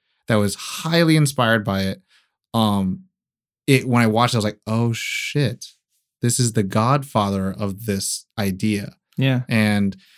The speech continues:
Speaker 1: um, I don't know, it was really cool just because I think, you know, as we realize the world is getting bigger, but also smaller at the same time, like, we start losing ourselves in, like, this mass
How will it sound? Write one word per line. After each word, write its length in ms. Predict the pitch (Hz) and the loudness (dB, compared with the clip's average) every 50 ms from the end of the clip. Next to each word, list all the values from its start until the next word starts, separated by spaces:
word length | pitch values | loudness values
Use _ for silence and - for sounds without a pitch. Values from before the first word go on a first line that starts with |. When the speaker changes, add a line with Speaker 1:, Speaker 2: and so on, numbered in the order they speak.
| _ _ _ _ - 131 | _ _ _ _ -6 -2
Speaker 1:
um, 540 | 113 107 104 101 98 95 95 98 101 95 - _ _ _ _ _ _ _ _ _ _ _ - - - - | -2 0 0 0 0 0 -2 -2 -4 -8 -14 _ _ _ _ _ _ _ _ _ _ _ -12 -8 0 4
I 60 | 156 | 4
don't 100 | 156 151 | 6 6
know, 160 | 139 120 117 | 6 6 6
it 40 | 127 | 6
was 120 | 131 131 | 6 6
really 140 | 143 151 139 | 6 6 6
cool 180 | 139 139 127 117 | 6 4 2 2
just 140 | 110 104 | 2 0
because 140 | - 117 113 | 0 0 2
I 80 | 107 107 | 2 2
think, 360 | - - 117 113 110 - - - | 2 2 2 2 2 2 -2 -2
you 80 | 131 | 0
know, 100 | 110 104 87 | 0 0 0
as 200 | 110 113 104 110 | 0 0 0 2
we 300 | 113 107 104 104 104 - - | 0 0 0 0 -2 -4 -4
realize 420 | 117 113 113 110 107 107 104 104 | 0 2 2 2 4 2 0 0
the 120 | - 113 | 0 0
world 320 | 107 101 104 107 104 104 104 | 2 2 2 2 2 0 0
is 100 | 101 98 | -2 0
getting 260 | 110 104 101 101 98 | 0 0 2 0 0
bigger, 540 | 95 - 107 104 98 104 101 98 98 98 - _ _ _ _ - | 0 0 0 2 2 0 -2 -2 -2 -4 -6 _ _ _ _ -2
but 80 | 113 | 0
also 200 | 107 107 - 107 | 0 0 0 -2
smaller 420 | 104 - - 117 107 101 101 104 101 | -2 -2 0 0 0 2 2 0 0
at 60 | 98 | -2
the 60 | 107 | -4
same 240 | 98 - 101 98 98 | -4 -4 -2 -2 -2
time, 320 | 95 - 101 98 98 98 98 | -2 -2 0 0 0 0 0
like, 140 | 98 98 | -2 -2
we 100 | 98 104 | -2 -2
start 220 | 98 - 101 98 101 | -2 -2 -4 -2 -2
losing 280 | 98 101 101 104 101 | 0 0 0 2 0
ourselves 580 | 98 98 98 - 101 98 95 95 95 92 - - _ - | 0 -2 -2 -4 -4 -4 -4 -4 -6 -8 -12 -12 _ -2
in, 160 | 120 104 98 | 0 0 2
like, 200 | 98 95 92 - - | 0 -2 -4 -6 -6
this 180 | 104 - - - _ _ _ _ - | -6 -6 -6 -8 _ _ _ _ -2
mass 640 | 120 110 101 98 98 98 98 101 - - - - | 2 2 2 2 2 0 -2 -2 -2 -4 -4 -6